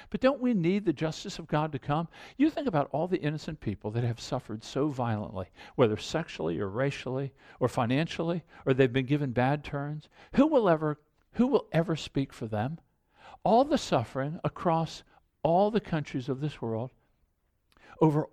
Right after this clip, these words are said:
all the years of, of human existence and all the people that never had their fair shake, who will speak for them? It will be God on that final day. He will make all things right.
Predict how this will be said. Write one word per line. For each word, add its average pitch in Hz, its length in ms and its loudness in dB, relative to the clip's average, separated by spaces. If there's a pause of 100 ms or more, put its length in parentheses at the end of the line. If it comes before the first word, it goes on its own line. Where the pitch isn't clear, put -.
all 185 380 6
the 151 160 2
years 120 760 0 (280)
of, 131 340 0 (380)
of 131 160 2
human 185 500 0
existence 139 680 -4 (400)
and 165 220 4
all 175 200 4
the 190 120 0
people 180 300 0
that 143 200 -6
never 160 280 4
had 156 200 0
their 151 160 0
fair 139 240 -2
shake, 156 500 -8 (460)
who 247 300 2
will 226 160 0
speak - 400 -4
for 143 160 -6
them? 170 320 -6 (480)
It 151 120 -2
will 151 120 2
be 147 160 2
God 127 640 -4 (120)
on 123 140 -2
that 123 160 -2
final 120 380 -8
day. 147 320 -8 (440)
He - 140 6
will 175 160 4
make 165 260 0
all 147 200 -6
things 175 360 -8
right. 175 300 -6